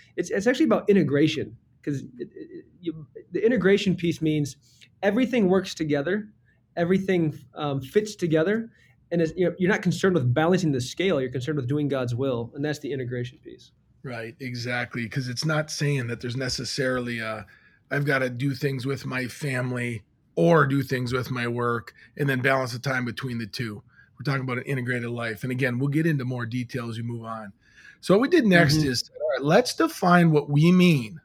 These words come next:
Speaker 2: by overwhelmed. So every team, if you go through this as your own leadership team, you'll come up with your own definition. Some of this is somewhat standard. You'll say the same things as this group did. And so things like, we said, "All right, how does this impact you? When you're overwhelmed,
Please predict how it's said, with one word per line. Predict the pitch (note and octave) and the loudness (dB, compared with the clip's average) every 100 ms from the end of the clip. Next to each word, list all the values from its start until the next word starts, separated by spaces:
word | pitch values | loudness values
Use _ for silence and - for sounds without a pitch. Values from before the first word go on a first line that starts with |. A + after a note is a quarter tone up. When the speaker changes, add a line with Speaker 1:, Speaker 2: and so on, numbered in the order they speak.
| - | -8
Speaker 2:
by | C3+ | 0
overwhelmed. | C#3 C3+ B2+ B2 A#2+ A#2 _ _ - _ _ - | 2 2 0 -2 -4 -6 _ _ -20 _ _ -2
So | C#3+ | 6
every | D3+ F#3 | 8 8
team, | F#3 G#3 F#3+ C#3 | 6 6 6 6
if | B2+ | 2
you | E3+ | 4
go | G3 F#3+ | 6 6
through | - G3 | 6 4
this | F3 D3+ | 4 4
as | D#3 | 2
your | D3+ | 4
own | D#3+ | 4
leadership | D#3 D#3+ D3 C3 A2+ | 4 2 2 -2 -6
team, | B2 B2 | -6 -6
you'll | C3 | -2
come | F3 | 2
up | G#3+ | 2
with | D#3 | 2
your | C#3 | 0
own | C#3 | 0
definition. | C3 B2+ A#2+ B2 A2+ - _ _ - - | -2 -4 -6 -8 -8 -10 _ _ -20 2
Some | F3 E3+ | 6 6
of | D3+ | 6
this | C#3+ C#3 - _ _ _ - | 2 -2 -6 _ _ _ -6
is | C3 | -6
somewhat | - C#3+ C3 - | -2 -2 -2 -4
standard. | - C3 B2 A#2+ A2 G#2 - | -6 -4 -4 -4 -8 -10 -8
You'll | C3+ | -6
say | A#2+ D#3 | -2 0
the | C3+ | 0
same | A#2 D3+ C#3 B2+ | -2 -2 -2 -2
things | C3+ B2+ A#2+ | -6 -6 -8
as | A#2 | -10
this | A#2+ | -12
group | - B2 A2 | -12 -14 -14
did. | - A2 - _ _ _ _ - | -14 -14 -16 _ _ _ _ -2
And | E3 D3+ | -2 2
so | D#3 | 0
things | - A3+ A#3+ G#3+ E3 | 0 0 0 0 -2
like, | D#3 C3+ A#2 | 2 2 0
we | C#3+ | -4
said, | C#3 D3+ | -2 2
"All | E3 | 4
right, | C3+ A#2+ | 4 0
how | D#3+ G#3+ | 0 0
does | C4 | 0
this | D#3+ B2 | -2 0
impact | D3+ C#3 A#2+ - | 0 0 -6 -6
you? | B2 | -8
When | B2+ | -6
you're | B2+ D#3 | -4 0
overwhelmed, | G3 A#3+ G3 E3 B2+ A2+ A2+ | 2 4 4 4 2 -2 -10